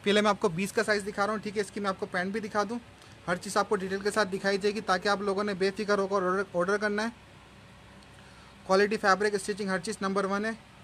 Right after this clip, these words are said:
ऑर्डर करने का सिंपल तरीका है, आपने स्क्रीनशॉट लेना है और स्क्रीनशॉट लेने के बाद हमारे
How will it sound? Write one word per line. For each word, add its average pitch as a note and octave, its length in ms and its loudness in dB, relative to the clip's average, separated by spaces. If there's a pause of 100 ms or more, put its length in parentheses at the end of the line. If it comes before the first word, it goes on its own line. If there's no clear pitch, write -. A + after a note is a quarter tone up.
(1400)
ऑर्डर F#3+ 280 4
करने A3 240 2
का A3 100 4
सिंपल G#3 320 0
तरीका A3 320 2
है, F#3+ 60 2
आपने F#3+ 280 -2
स्क्रीनशॉट G#3+ 560 0
लेना G#3+ 220 0
है A3 60 2
और G3+ 100 2
स्क्रीनशॉट G#3 420 -4
लेने G#3 200 -2
के G#3 80 2
बाद G#3 160 4
हमारे G3 280 -2